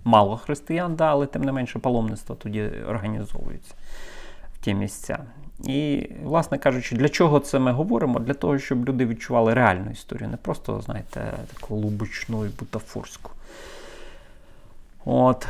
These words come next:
А реальну історію для чого? Для того, щоб розуміти, що дуже великі справи відбуваються і в наш час. І в наш час теж. Кожен може свою справу чи якоїсь чесноти зробити.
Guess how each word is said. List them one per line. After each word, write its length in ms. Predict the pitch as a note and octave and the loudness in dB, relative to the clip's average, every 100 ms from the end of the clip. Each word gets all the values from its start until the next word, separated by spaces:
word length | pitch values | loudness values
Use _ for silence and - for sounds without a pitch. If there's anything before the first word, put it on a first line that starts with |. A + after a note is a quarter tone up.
| - | 4
А 420 | - B2+ B2 B2+ | 10 12 12 10
реальну 400 | B2+ E3+ F#3+ F#3 | 10 10 10 8
історію 560 | E3 - G#3 G3 F#3 E3 - - - | 4 6 6 8 8 6 2 -4 0
для 200 | A2 D3 | 4 4
чого? 520 | - F3+ D#3+ D3 C#3+ - | 6 6 8 6 4 4
Для 160 | A#2+ | 2
того, 200 | - E3 | 4 2
щоб 220 | - C#3 | 2 0
розуміти, 600 | C#3 B2+ C3 D3 - A#2+ G#2 - - | 0 2 2 0 0 -2 -4 -14 -12
що 400 | - - A2 G#2 - | -6 0 0 -2 -8
дуже 340 | A2 B2 A#2+ A#2 | -2 2 4 4
великі 360 | A#2 A2+ A2 | 4 2 -4
справи 400 | - - D3 C3 | -2 4 4 4
відбуваються 640 | G2+ G2 - A#2 A2+ - - | 0 -4 -2 0 0 -2 -8
і 40 | |
в 60 | G2+ | -6
наш 220 | G#2 - | -8 -8
час. 400 | - - - - - - - - - | -14 -14 -18 -20 -20 -20 -20 -20 -10
І 20 | |
в 40 | A2+ | -6
наш 240 | G#2 - | -6 -6
час 280 | - A#2 - | -4 -4 -4
теж. 360 | - - - - | -8 -8 -10 -2
Кожен 320 | C3+ B2+ A#2 | 2 4 2
може 400 | G#2+ G#2+ A2+ B2 B2 - - - | 2 0 -2 -4 -8 -16 -20 -20
свою 400 | - G#2 G#2+ G#2 C3 - - - - - - - | -10 -4 0 -2 -4 -16 -20 -18 -18 -18 -18 -20
справу 380 | - G#2+ G#2+ G2+ | -4 4 4 2
чи 120 | - | -6
якоїсь 280 | - - G#2 | -10 -8 -8
чесноти 600 | - G#2+ - G#2+ G#2+ - | -8 -8 -4 -4 -4 -6
зробити. 580 | A#2+ - - G2 - | -6 -6 -6 -8 -10